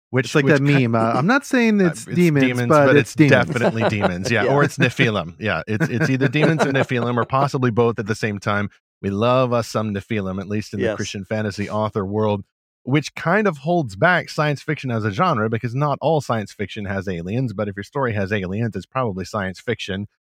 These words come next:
Speaker 1: And if Christians are saying there's only one alien explanation, well, there's only so much room for stories to grow.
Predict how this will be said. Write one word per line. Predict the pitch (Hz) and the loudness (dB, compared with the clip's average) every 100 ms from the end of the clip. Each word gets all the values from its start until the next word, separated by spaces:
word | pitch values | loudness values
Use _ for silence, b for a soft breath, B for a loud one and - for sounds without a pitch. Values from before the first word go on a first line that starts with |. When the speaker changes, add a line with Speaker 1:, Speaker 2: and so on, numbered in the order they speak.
| _ _ - | _ _ -6
Speaker 1:
And | 117 117 | -2 -2
if | 113 | -2
Christians | - 135 120 | -4 -4 -4
are | 113 | -4
saying | - 113 113 | -2 -2 -2
there's | 104 | -2
only | 117 110 | -2 -2
one | 107 135 143 | 0 0 0
alien | 120 113 107 104 | 0 0 0 -2
explanation, | 101 - 95 98 95 135 | -6 -8 -8 -6 -6 -6
well, | 92 110 143 - | -4 -4 -4 -6
there's | 95 85 | -14 -12
only | 82 92 | -12 -12
so | - - 107 | -12 -10 -8
much | 107 107 - | -6 -6 -8
room | 104 107 | -8 -8
for | - | -6
stories | 110 - 120 120 | -8 -4 -4 -4
to | 117 | -6
grow. | 117 170 69 | -2 -2 -2